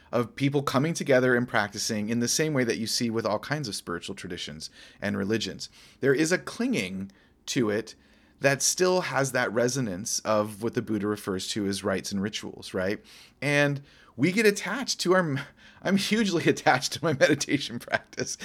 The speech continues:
I cling to that thing like a lifeboat all the time, right? And so, but I know that clinging to the meditation in the beginning is okay to get the effect of the meditation, while I also know that at some point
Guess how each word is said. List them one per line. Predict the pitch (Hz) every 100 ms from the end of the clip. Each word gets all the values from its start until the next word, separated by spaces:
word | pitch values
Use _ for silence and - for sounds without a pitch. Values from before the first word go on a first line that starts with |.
| 254 165
I | 143 202
cling | 196 190 196
to | 185
that | 160 147
thing | 175 185
like | 165 131
a |
lifeboat | 113 110 139 147 139 110 - - - -
all | 123 139
the | 131
time, | 127 139 131 98 92 - - -
right? | - 120 135 143 - - 139
And | 147
so, | 160 175 175 170 165 _ _ _ _ 117
but | 180
I | 185
know | 180 185 247 208 139
that | 139 131 - -
clinging | - - 170 190 190
to | 190
the | 156
meditation | 147 139 143 151 143 135
in | 131
the | 123
beginning | 117 117 151 127
is | 113 -
okay | 120 123 - 127 117 98
to | - 110
get | 98 - 113 107 98
the | 107
effect | 95 - 104 98 -
of | 104
the | 104
meditation, | 98 92 - 156 147 113 101 - - - _
while | 123 160
I | 156 143
also | 143 156 - 147
know | 160 208 156
that | 127 123
at | 117 107
some | - 165 143
point | - 180 117 -